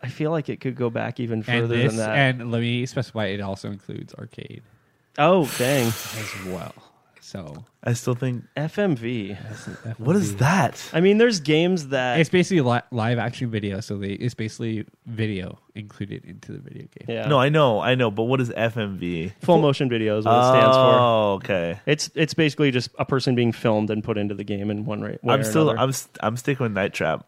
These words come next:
Speaker 3: I think that was
Speaker 2: And I'll
Speaker 1: That
Speaker 2: put
Speaker 1: was, like, ninety-four, ninety-five.
Speaker 3: That was way, way before
Speaker 1: There
Speaker 3: that,
Speaker 1: was
Speaker 3: that.
Speaker 1: There was stuff. Well, no, Night Trap was, like, ninety-four or
Speaker 3: No, it
Speaker 1: ninety-five.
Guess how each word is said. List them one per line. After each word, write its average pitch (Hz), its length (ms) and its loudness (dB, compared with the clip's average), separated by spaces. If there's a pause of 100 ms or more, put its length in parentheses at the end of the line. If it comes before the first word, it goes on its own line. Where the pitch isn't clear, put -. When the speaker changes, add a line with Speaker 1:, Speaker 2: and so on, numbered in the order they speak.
Speaker 3:
I 107 80 -2
think 107 300 -6
that 104 160 2
was 104 500 -4 (100)
Speaker 2:
And 143 160 2
I'll 147 60 4
Speaker 1:
That 170 80 2
Speaker 2:
put 185 60 6
Speaker 1:
was, 196 120 2
like, 156 280 -2
ninety-four, 131 1500 -4
ninety-five. 117 500 -6
Speaker 3:
That 120 140 6
was 180 180 6
way, 110 380 6 (340)
way 104 1120 2
before 95 720 -4 (100)
Speaker 1:
There 147 200 0
Speaker 3:
that, - 20 0
Speaker 1:
was 160 100 -2
Speaker 3:
that. 87 300 -6 (160)
Speaker 1:
There 156 160 2
was 175 120 2
stuff. 131 300 -2 (160)
Well, 156 120 -2
no, 175 200 4
Night 180 220 0
Trap 113 220 -4
was, 110 140 -6
like, 107 140 -4
ninety-four 107 480 -6
or 104 40 -10
Speaker 3:
No, 104 60 -10
it - 40 -4
Speaker 1:
ninety-five. 143 200 2